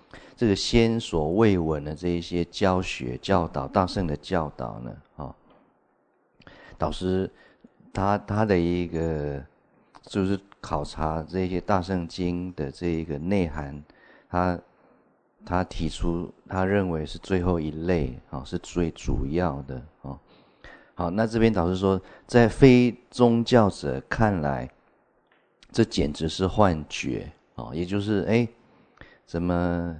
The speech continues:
就是因，突然间这一个内心就能够诵出一部这个大圣经典，哦。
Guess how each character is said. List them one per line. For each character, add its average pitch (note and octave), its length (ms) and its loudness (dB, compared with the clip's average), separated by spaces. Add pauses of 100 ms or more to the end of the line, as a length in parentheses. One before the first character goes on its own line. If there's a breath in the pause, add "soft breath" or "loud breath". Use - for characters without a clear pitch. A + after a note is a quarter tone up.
(360 soft breath)
就 - 160 -6
是 G2 240 -4
因， A#2 300 2 (360)
突 G#2 200 4
然 F#2+ 240 4
间 G#2 360 4
这 G2 260 2
一 G2 40 0
个 F#2 120 0
内 G2+ 240 4
心 G2 360 -2
就 G2 180 -2
能 E2+ 200 -2
够 F2 240 0 (220 loud breath)
诵 G2+ 340 0
出 F#2 260 -2
一 D#2+ 100 -4
部 F2 340 0
这 E2 300 -2
个 D#2 140 -6
大 E2+ 260 0
圣 D#2+ 280 -4
经 D#2+ 360 -4
典， C2 260 -8 (180)
哦。 C2+ 200 -8